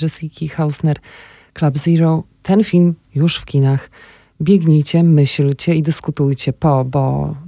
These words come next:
jest to niezwykły punkt wyjścia do wymiany zdań, poglądów, poróżnienia z przyjaciółmi albo skonsolidowania. Na to też czekam zawsze po projekcjach filmowych.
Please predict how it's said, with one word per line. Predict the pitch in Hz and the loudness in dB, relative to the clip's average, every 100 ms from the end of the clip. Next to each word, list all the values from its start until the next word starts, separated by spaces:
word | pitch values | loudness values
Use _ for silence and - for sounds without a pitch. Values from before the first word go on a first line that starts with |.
| - | -6
jest | 160 151 - | -2 -2 -6
to | - 151 | -4 0
niezwykły | 147 143 147 - 131 | 0 0 -4 -4 -8
punkt | - 139 131 | -4 -4 -4
wyjścia | 135 135 - 147 | -6 -6 -4 -6
do | 143 143 151 - - _ | -4 -4 -6 -10 -20 _
wymiany | 160 175 160 151 143 | 4 4 4 2 0
zdań, | 143 156 170 202 | 0 2 2 2
poglądów, | 202 160 165 156 151 143 185 208 - - _ _ _ | 0 0 4 4 4 2 0 -2 -6 -20 _ _ _
poróżnienia | - 214 214 180 151 151 139 135 147 180 202 _ _ _ | 0 2 4 2 2 2 2 0 0 0 -4 _ _ _
z | - | -14
przyjaciółmi | - 160 151 - 143 143 156 208 208 - - - _ | -6 -2 -2 -2 -2 0 0 0 -2 -20 -20 -20 _
albo | - 160 151 156 147 | -2 -2 0 -2 -2
skonsolidowania. | - - 165 - 156 143 139 135 123 120 117 - - - _ _ | -2 0 2 2 0 0 0 0 0 -2 -8 -18 -20 -20 _ _
Na | 156 147 | -2 -2
to | 156 | -2
też | - 139 - - | -6 -4 -6 -10
czekam | - 139 143 131 | -4 -4 -2 -2
zawsze | 131 131 - - 120 _ | -4 -6 -6 -8 -12 _
po | - 73 147 131 | -10 -8 -8 -10
projekcjach | - - - - | -6 -6 -6 -12
filmowych. | - - - 135 | -10 -10 -10 -12